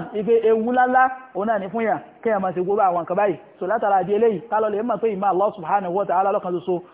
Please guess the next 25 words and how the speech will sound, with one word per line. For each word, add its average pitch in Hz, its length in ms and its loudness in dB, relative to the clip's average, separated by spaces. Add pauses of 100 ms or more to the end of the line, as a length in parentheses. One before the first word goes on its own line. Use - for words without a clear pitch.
(120)
òun 185 160 0
náà 247 100 2
làkọ́kọ́ 226 480 0 (280)
tó 208 60 -4
yẹ 190 100 0
kí 214 180 -4
gbogbo 190 240 -2
wa 190 180 4 (200)
ká 214 140 2
mú 226 160 -2
lọ́kùnkúndùn. 226 540 -2 (280)
Àwa 196 220 2
tá 254 120 0
a 226 100 2
jẹ́ 220 180 0
olùgbé 196 260 0
sójú 226 160 0
ọ̀nà 226 100 -2
Allah 190 280 0
subhanahu 190 420 -2
wa 196 80 0
ta'ala, 196 380 0 (260)
ẹ 196 60 -4
jẹ́ 240 80 2
ká 247 100 2